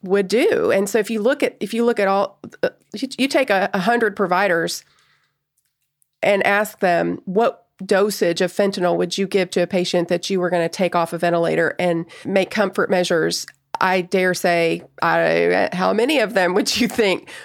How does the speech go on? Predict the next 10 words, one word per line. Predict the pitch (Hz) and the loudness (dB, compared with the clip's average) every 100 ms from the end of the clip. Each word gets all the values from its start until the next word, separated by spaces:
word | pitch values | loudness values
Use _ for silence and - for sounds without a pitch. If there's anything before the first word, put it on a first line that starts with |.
| - | -2
would | 208 202 | -2 -2
say | - 202 175 175 - - _ _ _ _ _ _ _ _ | 0 2 2 0 -2 -12 _ _ _ _ _ _ _ _
four | 208 196 | 2 2
hundred | 208 185 185 | 2 0 0
micrograms, | 180 180 185 175 175 - | 0 0 0 2 0 -2
eight | 196 180 | 0 0
hundred? | 185 180 170 165 - | 0 2 0 0 -2
I, | - - - - | -4 -2 -2 -2
I | 196 | -4
just, | - 185 170 - | -4 -4 -6 -8